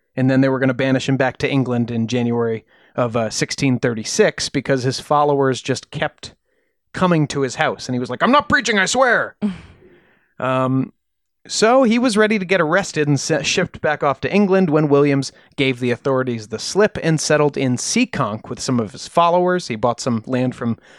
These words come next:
Speaker 1: uh, the natives there. And after a time, they moved out to Narragansett Indian Territory, uh, out in what's now Rhode Island, uh, a few months after that.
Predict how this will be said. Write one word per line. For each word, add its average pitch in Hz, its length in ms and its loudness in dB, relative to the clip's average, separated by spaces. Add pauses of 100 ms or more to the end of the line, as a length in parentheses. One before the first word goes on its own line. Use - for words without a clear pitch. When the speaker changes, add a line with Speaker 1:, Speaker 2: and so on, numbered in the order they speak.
(100)
Speaker 1:
uh, 113 200 -2
the 113 100 0
natives 160 460 0
there. 190 260 2 (840)
And 202 160 4
after 202 200 0
a 226 60 0
time, 165 300 0
they 165 80 2
moved 156 260 0
out 151 200 0
to 139 100 0
Narragansett 143 840 2
Indian 120 400 -2
Territory, 117 720 -6
uh, 117 260 -2
out 123 200 -2
in 120 80 0
what's 117 240 -4
now 120 200 2
Rhode 127 220 2
Island, 110 380 -4 (320)
uh, 170 140 2
a 165 40 2
few 180 180 -2
months 180 300 0
after 185 300 0
that. - 240 -2